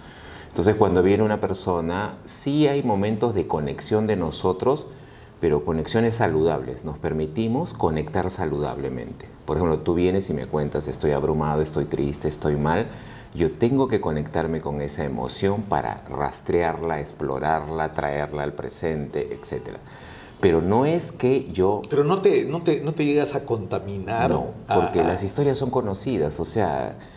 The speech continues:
Speaker 1: es más, los problemas de los periodistas son problemas de periodistas, los problemas de los psicólogos son problemas de los psicólogos, los problemas de los médicos son problemas de los médicos, los arquitectos, etcétera. O sea,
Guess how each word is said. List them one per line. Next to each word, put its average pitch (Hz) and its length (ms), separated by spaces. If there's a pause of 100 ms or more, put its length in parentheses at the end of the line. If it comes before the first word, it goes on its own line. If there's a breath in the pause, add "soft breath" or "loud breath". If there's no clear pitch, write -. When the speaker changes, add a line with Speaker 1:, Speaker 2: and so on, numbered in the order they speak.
(160 loud breath)
Speaker 1:
es 113 120
más, 120 260 (460)
los 90 160
problemas 127 440
de 127 80
los 101 140
periodistas 135 540
son 104 120
problemas 92 360
de 95 80
periodistas, 80 440
los 76 80
problemas 101 400
de 113 80
los 95 160
psicólogos 131 460
son 107 100
problemas 98 300
de 87 80
los 82 80
psicólogos, 80 420
los 80 100
problemas 104 300
de 104 60
los 95 140
médicos 123 340
son 92 140
problemas 78 340
de 73 60
los 65 160
médicos, 62 400 (420 loud breath)
los 78 120
arquitectos, 67 600
etcétera. 64 380
O - 80
sea, - 180